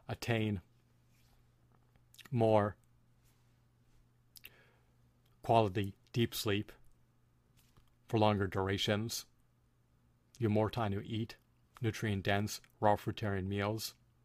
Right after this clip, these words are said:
You have more time to pursue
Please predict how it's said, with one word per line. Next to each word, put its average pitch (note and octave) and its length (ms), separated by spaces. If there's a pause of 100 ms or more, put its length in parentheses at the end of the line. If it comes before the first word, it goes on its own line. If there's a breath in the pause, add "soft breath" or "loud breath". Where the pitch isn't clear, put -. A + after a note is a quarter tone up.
(560)
You A#2+ 100
have G#2+ 40
more G#2 140
time G#2 240
to F#2+ 240 (1800 soft breath)
pursue A2+ 520